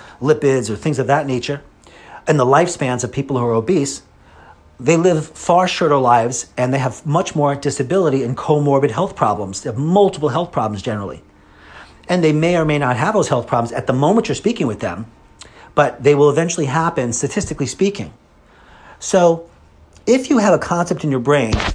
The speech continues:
beyond the, the traditional medical education, which I received, which said, "You're healthy until you're sick."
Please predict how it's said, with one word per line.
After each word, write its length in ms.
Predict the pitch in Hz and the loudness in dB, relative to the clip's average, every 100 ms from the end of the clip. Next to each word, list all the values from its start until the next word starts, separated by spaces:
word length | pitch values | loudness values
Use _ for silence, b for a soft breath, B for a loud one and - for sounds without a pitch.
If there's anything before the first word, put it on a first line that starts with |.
| - _ - - - | -8 _ -20 -20 -8
beyond 420 | 135 160 170 180 | 0 4 4 4
the, 80 | 139 | 0
the 260 | 113 - | -2 -6
traditional 580 | 127 - 127 151 - 156 | -6 -4 -2 -2 0 -2
medical 480 | 143 139 147 151 139 | 2 2 2 4 4
education, 520 | 131 120 139 139 139 | 2 0 4 4 2
which 140 | 117 117 | -4 0
I 120 | 139 | 0
received, 480 | 165 - 185 131 117 | 0 -2 0 0 -2
which 140 | 113 | -2
said, 320 | - 127 110 B B B B B | 0 0 -2 B B B B B
"You're 540 | 135 127 135 135 127 - b b b _ - - _ - - - | -8 2 6 6 4 0 b b b _ -20 -20 _ -20 -20 -6
healthy 600 | - 196 196 233 220 - | 2 4 4 0 -2 -4
until 300 | 139 143 156 | -6 0 2
you're 140 | 135 | 2
sick." 500 | 113 - 190 117 - | -2 -2 -2 -2 -4